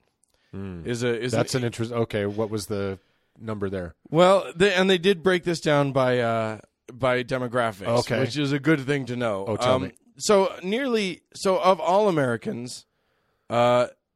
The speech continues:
Speaker 2: almost half agree that Christians, uh, have become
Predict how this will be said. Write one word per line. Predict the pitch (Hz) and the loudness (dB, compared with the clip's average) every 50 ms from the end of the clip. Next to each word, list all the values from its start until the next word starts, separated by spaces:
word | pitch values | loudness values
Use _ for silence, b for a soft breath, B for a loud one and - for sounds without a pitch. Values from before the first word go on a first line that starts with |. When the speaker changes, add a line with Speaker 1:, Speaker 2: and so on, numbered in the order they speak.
| _ _ - | _ _ -2
Speaker 2:
almost | 143 160 180 196 196 185 170 151 139 135 - - | 2 2 4 4 4 4 2 2 2 0 -4 -6
half | - 139 135 123 110 104 101 - _ _ _ _ - | -2 0 0 2 2 0 -2 -6 _ _ _ _ -6
agree | 131 131 113 - 131 139 135 127 120 113 | -6 -6 -6 -4 -2 -2 0 -2 -2 -4
that | 101 113 - - | -6 -8 -10 -10
Christians, | - - 120 107 - - - 110 101 101 98 - - - - _ _ _ _ _ _ _ | -10 -10 -10 -10 -10 -10 -12 -12 -10 -12 -12 -14 -16 -18 -20 _ _ _ _ _ _ _
uh, | - 98 95 92 92 90 82 | -14 -12 -12 -12 -12 -14 -14
have | 98 98 98 95 90 | -12 -12 -12 -12 -12
become | - 98 - - 101 95 95 | -14 -16 -14 -14 -14 -14 -16